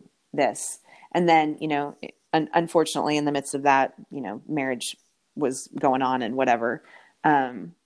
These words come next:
but so there was more trauma added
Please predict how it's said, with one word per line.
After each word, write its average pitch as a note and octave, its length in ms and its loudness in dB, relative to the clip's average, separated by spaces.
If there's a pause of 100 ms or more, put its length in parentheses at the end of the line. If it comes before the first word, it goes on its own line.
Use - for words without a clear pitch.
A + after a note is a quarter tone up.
(680)
but D3 480 2 (720)
so F3 140 2
there D3+ 120 4
was D3+ 140 -2
more D#3 160 -4
trauma D3+ 340 -2
added C#3 540 -2